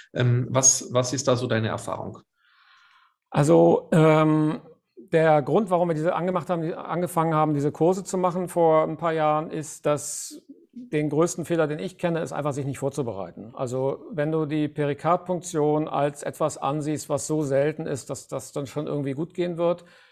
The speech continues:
Speaker 2: ähm, wenn es kommt, dann, dann wird das, äh, dann wird das nicht gut laufen. Das heißt, du musst dich einfach vorbereiten. Du musst dein Material kennen. Du hast in der Situation keine Zeit und auch keine Konzentration, um zu überlegen, wie das Material funktioniert. Also das ist der Hauptfehler.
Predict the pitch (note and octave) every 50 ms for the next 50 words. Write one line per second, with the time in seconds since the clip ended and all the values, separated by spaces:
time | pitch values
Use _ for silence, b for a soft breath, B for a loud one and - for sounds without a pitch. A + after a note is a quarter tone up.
0 | b b b b - - - D3+ D3+ D3+ D3+ D3+ D3 D3+ D3+ D3+ D#3+ - - D3+
1 | D#3 D#3 C#3+ - - D#3 D3 D3+ D3 D3+ D3 D3 D3 D3 D3 D3 C#3+ C#3 C#3 B2+
2 | C#3 C3 D3 C#3+ C3+ - - - - - - - - D3+ D3 C#3+ D3 D3 D3 -
3 | D#3+ D3 C#3+ D3 C#3+ C#3+ C3 - - C#3+ - D3+ C3+ - - C#3+ - - A2+ A2
4 | A2+ A2+ - A#2 A2 A2+ - D3+ C#3+ - - D3+ C3+ D3 D#3 D3+ - - - E3
5 | D3 - - C#3+ C#3 - D3 C3+ - - - - D3 C#3 D3+ E3+ - - F3+ D3
6 | C#3 A2+ A#2+ A2+ A2+ A2 - B2 A#2 A#2 b b b b b b b b D3+ D3+
7 | D3 - D#3+ D3 C#3+ C#3 C3+ - B2+ C3 A#2+ C3 C#3+ D#3 F3 E3+ - - E3 E3
8 | E3+ E3+ E3+ D#3+ C#3+ C#3 C3+ C#3 - - - D3+ C3+ C#3+ C#3+ C3+ C3+ - C#3+ C3
9 | - - D3 D3 D3 C#3+ C#3+ C#3 - _ _ _ - C#3 C#3+ C#3+ C#3 C3+ - -
10 | - C3 B2+ C3 C#3 C#3+ C#3 C#3 D#3 C#3+ D3 C3+ B2 - - - C#3 C#3 C3+ C3+
11 | C3+ C3+ - C#3 B2 A2+ B2+ B2+ C3 - - - C#3+ D3 C#3+ C#3+ C#3+ C#3+ - C#3
12 | C3+ C#3 C#3 C3+ C#3+ D3 D3 D3+ - - - D#3+ D3 C#3 C3+ C3 C3 C#3 C#3 C#3
13 | C#3 C3+ C3 C#3 B2+ A2+ C#3 C3+ C3+ - - C3+ A#2+ C3+ B2+ A#2+ A#2+ B2 B2 -
14 | - B2 - - B2+ B2 A#2 - B2+ C3 D3 E3+ B2+ D3+ D3 - D3+ B2 C#3 D3+
15 | D3 - - - C3+ C3 B2+ A#2 G#2 G2